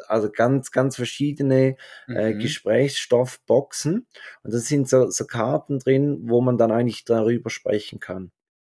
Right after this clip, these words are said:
Speaker 1: Und es ist wirklich noch, noch, noch cool, dass man einfach so am Tag, manchmal macht man dann auch zwei zusammen, äh, dass man mal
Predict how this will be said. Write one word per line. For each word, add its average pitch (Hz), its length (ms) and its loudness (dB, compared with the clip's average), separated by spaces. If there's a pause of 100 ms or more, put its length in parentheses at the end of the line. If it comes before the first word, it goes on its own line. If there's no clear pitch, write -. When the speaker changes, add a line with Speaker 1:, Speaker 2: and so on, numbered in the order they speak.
(1200)
Speaker 1:
Und 127 140 -2
es 120 140 -8
ist 110 40 -14
wirklich 151 320 -2
noch, 135 300 -4
noch, 120 420 -6
noch - 220 -16 (160)
cool, 151 340 0
dass 135 220 -4
man 123 240 0
einfach 135 240 -4
so - 380 -2
am 110 340 -6
Tag, 127 640 -4 (560)
manchmal 120 480 -2
macht 101 600 -6
man 113 120 -6
dann 107 100 -4
auch 104 200 -4
zwei 107 360 -2
zusammen, 156 640 -2 (420)
äh, 113 500 2 (240)
dass - 240 -6
man 113 480 0 (420)
mal 107 300 -2